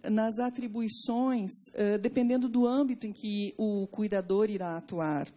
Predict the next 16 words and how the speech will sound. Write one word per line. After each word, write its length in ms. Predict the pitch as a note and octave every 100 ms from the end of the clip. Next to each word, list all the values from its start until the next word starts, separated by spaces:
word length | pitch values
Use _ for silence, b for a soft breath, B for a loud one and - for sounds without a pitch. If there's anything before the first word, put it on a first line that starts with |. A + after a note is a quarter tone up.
| _ _ _ _ _ _ - -
Por 120 | G3
exemplo, 600 | G3 F#3+ F3+ E3 D#3 - B B B B -
nós 180 | D4
identificamos, 800 | G3+ A#3 A#3 - - A3+ B3 B3+ B3 -
ah, 1040 | A3 G#3+ G#3 G#3 G3+ G3 F#3+ F3+ F3+ F3 - _
de 200 | - G#3+
imediato, 460 | A#3 A3+ G#3+ A#3+ B3
no 80 | A#3
mínimo, 320 | A#3+ B3+ B3+
três 400 | B3+ A#3+ B3+ -
que, 160 | - -
que 200 | - G3
apresentam, 640 | F#3 F#3 F3+ F#3+ G3 F3
que 140 | E3+ -
são 240 | G3 F#3 -
apontadas 560 | F3 F#3+ F3+ F3+ F3+